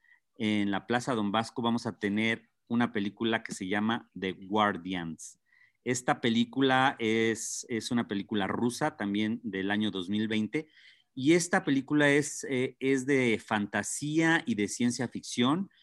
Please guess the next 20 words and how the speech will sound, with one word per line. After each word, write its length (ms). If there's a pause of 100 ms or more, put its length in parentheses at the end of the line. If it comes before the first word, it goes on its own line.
(220)
y 80
consideramos 720
que 100
ponerla 600
en 160
plaza 320
pública, 400
pues, 180
es 120
un 100
poco 420
más 280
para 340
que 100
tenga 680 (100)
posibilidad 600
la 140
gente 340
del 240
pueblo, 500